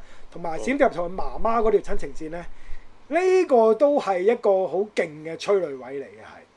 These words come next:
Speaker 2: 嗯，明白，
Speaker 1: 即係令到全場，
Speaker 2: 明白。
Speaker 1: 我諗大部分嘅女性觀眾應該都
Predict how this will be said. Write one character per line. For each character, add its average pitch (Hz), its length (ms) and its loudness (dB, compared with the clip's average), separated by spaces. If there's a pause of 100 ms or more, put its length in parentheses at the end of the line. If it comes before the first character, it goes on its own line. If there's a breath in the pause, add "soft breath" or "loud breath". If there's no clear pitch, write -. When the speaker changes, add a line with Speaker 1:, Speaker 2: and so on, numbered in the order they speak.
Speaker 2:
嗯， 107 1040 -4
明 - 20 -6
白， 87 100 0
Speaker 1:
即 349 100 0
係 302 160 2
令 233 160 2
到 240 200 6
全 185 320 -2
場， 180 200 -4
Speaker 2:
明 175 100 -6
白。 190 80 0
Speaker 1:
我 214 80 8
諗 170 140 2
大 - 180 -4 (120)
部 190 180 -2
分 180 220 -2
嘅 196 100 -2
女 175 220 -2
性 190 200 -2
觀 214 140 2
眾 180 200 -2
應 202 240 -4
該 190 220 0
都 185 220 -2